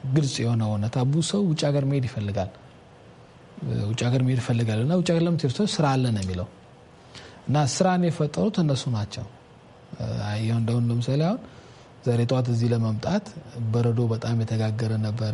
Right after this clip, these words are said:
አስቸጋሪ ነበረ። ያለውን የዌዘር ችግር መገመት ይችላል። ግን በዚህ ሁላ ዌዘር ችግር ውስጥ ብዙ፣ ብዙ፣ እ፣ ኢንዱስትሪዎች በመኖራቸው፣ ብዙ የስራ እንቅስቃሴዎች በመኖራቸው አሁንም የሰው ኃይል ያስፈልጋል የሚሰራ። እኛ ሀገር ላይ አሁን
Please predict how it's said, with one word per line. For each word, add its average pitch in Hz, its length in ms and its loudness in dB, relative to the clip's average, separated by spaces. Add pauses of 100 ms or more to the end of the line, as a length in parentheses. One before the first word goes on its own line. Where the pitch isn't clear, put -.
አስቸጋሪ 110 600 -2
ነበረ። 110 360 -2 (840)
ያለውን 139 520 4
የዌዘር 127 460 2
ችግር 139 280 0
መገመት 113 400 2
ይችላል። 104 240 -6
ግን 135 140 2
በዚህ 147 200 2
ሁላ 180 200 4
ዌዘር 135 300 2
ችግር 123 320 -2
ውስጥ - 200 -4 (720)
ብዙ፣ 135 240 2 (240)
ብዙ፣ 139 220 2 (240)
እ፣ 127 140 0 (340)
ኢንዱስትሪዎች 113 500 -2
በመኖራቸው፣ 110 640 -2 (100)
ብዙ 131 200 2
የስራ 135 300 0
እንቅስቃሴዎች 113 640 -4
በመኖራቸው 117 600 -2 (400)
አሁንም 180 260 4
የሰው 139 200 0
ኃይል 139 180 2
ያስፈልጋል 101 480 -2
የሚሰራ። 101 300 -6 (1120)
እኛ 139 140 0
ሀገር 175 220 2
ላይ 180 160 2
አሁን 180 240 2